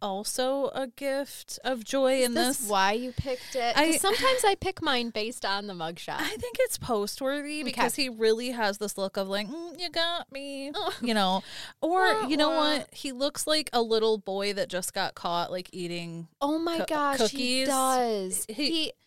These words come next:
Speaker 2: he's
Speaker 1: he's
Speaker 2: like,
Speaker 1: pouting.
Speaker 2: he is. He got caught in Grandma's cookie jar.
Speaker 1: He's totally pouting. So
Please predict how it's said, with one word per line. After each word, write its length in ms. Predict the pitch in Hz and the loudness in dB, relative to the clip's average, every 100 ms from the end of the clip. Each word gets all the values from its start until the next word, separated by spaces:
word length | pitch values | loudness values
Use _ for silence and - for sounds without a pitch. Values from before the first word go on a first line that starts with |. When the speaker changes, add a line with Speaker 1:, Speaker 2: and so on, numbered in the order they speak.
| - | -8
Speaker 2:
he's 300 | 311 330 330 | -4 -2 0
Speaker 1:
he's 80 | |
Speaker 2:
like, 140 | 370 349 | 0 0
Speaker 1:
pouting. 600 | - 254 240 175 135 - | 0 4 4 4 0 -4
Speaker 2:
he 200 | 381 320 | -6 -2
is. 320 | - 392 381 - | 0 2 0 -2
He 120 | 370 | -4
got 260 | 381 370 - | -2 -6 -4
caught 300 | 370 370 - | -2 -2 -2
in 140 | 349 | -8
Grandma's 480 | 349 349 349 349 - | -6 -6 -4 -6 -10
cookie 360 | - 392 - 320 | -12 -12 -12 -14
jar. 380 | - 214 196 196 208 | -12 -12 -12 -10 -2
Speaker 1:
He's 240 | 311 302 | 0 0
totally 560 | - 262 226 220 214 208 | 0 4 8 8 6 4
pouting. 580 | 208 165 170 123 185 - - _ _ _ _ _ _ | 2 2 0 -4 -6 -10 -16 _ _ _ _ _ _
So 540 | - 262 240 233 220 | 2 4 6 4 2